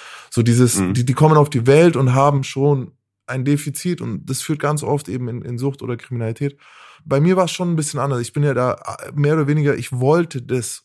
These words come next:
Speaker 1: Und ich glaub, die Leute, die da irgendwie rein wollen, die wollen in den seltensten Fällen wirklich böse sein.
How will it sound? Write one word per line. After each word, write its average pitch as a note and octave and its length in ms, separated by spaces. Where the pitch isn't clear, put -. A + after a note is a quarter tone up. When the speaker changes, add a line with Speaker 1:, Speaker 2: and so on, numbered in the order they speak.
Speaker 1:
Und A2 160
ich - 80
glaub, C#3 200
die D3+ 80
Leute, D3+ 300
die B2+ 140
da A#2+ 120
irgendwie A#2+ 240
rein A2 300
wollen, D#3 280
die C3+ 100
wollen C3+ 220
in C3+ 60
den B2 120
seltensten B2+ 520
Fällen A#2+ 240
wirklich G#2+ 320
böse C#3+ 380
sein. F#2+ 300